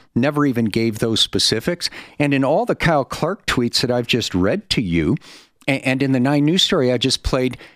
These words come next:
they don't even mention the witness intimidation finding. They just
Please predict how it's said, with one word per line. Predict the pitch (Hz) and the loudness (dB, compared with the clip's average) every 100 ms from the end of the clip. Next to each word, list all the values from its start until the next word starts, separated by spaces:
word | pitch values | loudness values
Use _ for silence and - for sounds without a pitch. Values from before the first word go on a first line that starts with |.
| _ - | _ -4
they | 190 220 | 0 2
don't | 220 208 | 2 2
even | 196 214 | 2 2
mention | 165 226 - 170 | 2 2 2 0
the | 151 | 2
witness | 156 175 170 - | 0 0 0 2
intimidation | 170 - 160 156 165 - 170 | 0 0 0 0 0 0 -2
finding. | - 180 233 185 117 | -2 -2 0 2 2
They | 139 | 2
just | 160 170 - | 0 -2 -4